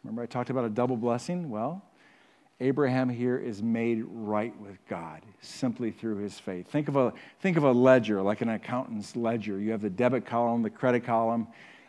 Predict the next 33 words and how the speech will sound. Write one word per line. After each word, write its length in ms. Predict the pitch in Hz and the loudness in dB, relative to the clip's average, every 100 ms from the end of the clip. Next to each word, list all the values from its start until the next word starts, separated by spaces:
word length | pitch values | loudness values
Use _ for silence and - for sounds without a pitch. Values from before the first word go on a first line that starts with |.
| - _ - | -20 _ -12
I, 200 | 113 - - - | -10 -10 -16 -8
I 100 | 123 | -8
did 320 | - - 104 | -6 -8 -10
terrible 440 | - 135 123 110 104 | -4 0 2 0 -2
in 60 | |
accounting, 380 | 98 - 107 107 | -4 -2 0 0
so 120 | 101 | 2
I, 120 | 123 113 | 2 2
maybe 280 | 110 113 | 2 4
I 100 | 107 | 4
got 180 | 104 107 | 2 0
this 120 | 101 | -4
all 300 | - 131 117 | -4 2 2
wrong. 400 | 110 113 107 104 | 4 4 4 2
But 80 | 101 | 0
you 80 | 139 | 0
have 100 | 117 | 0
the 80 | 113 | 0
debit 380 | 107 143 147 127 | 4 6 6 4
side 540 | 143 131 131 135 - - - - | 6 8 10 8 4 -6 -20 -6
of 160 | 127 110 | -2 -2
sin, 360 | - 143 139 135 | 0 2 4 4
which 200 | 110 - | 2 2
now 180 | 127 139 | 2 2
is 140 | 104 | -2
wiped 400 | 107 120 127 127 | 2 4 4 4
out. 320 | 117 117 123 - - - | 2 2 0 -6 -20 -16
And 280 | - 117 117 - - | -8 -4 -4 -8 -2
Abraham, 460 | 123 131 113 117 113 | 2 2 2 -2 -4
because 400 | 110 - 143 135 | -4 -4 -4 -2
he 140 | 147 | -4
believes 580 | 110 110 107 131 143 110 | -2 0 0 0 0 0
God, 420 | 113 104 101 107 | 0 2 0 -4